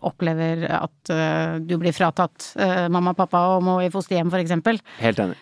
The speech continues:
Speaker 1: Ehm, <clears throat> men han blir jo ikke akkurat, eh, A fire, da.
Speaker 2: Nei, det er det.
Speaker 1: Eh, han er jo utrolig morsom
Speaker 2: Ja.
Speaker 1: å, å, å lese om og se om og, og prøve å finne informasjon om.
Speaker 2: Ja.
Speaker 1: Ehm,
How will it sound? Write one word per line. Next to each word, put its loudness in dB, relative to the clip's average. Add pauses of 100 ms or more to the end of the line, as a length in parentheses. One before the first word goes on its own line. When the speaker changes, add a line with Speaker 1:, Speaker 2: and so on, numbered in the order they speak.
(120)
Speaker 1:
Ehm, 0 (500)
<clears throat> 4 (340)
men 4
han 4
blir 4
jo 4
ikke -2
akkurat, 0 (160)
eh, 0
A 0
fire, 2
da. 2 (100)
Speaker 2:
Nei, 2
det 0
er 0
det. -4
Speaker 1:
Eh, 2 (140)
han 0
er 2
jo 0 (420)
utrolig 2
morsom 4 (340)
Speaker 2:
Ja. 4
Speaker 1:
å, 0
å, -2
å -2
lese 0
om 2
og 0
se 0
om 2
og, 2
og -2
prøve 0
å -4
finne -2 (160)
informasjon 0
om. 2
Speaker 2:
Ja. 6 (480)
Speaker 1:
Ehm, 0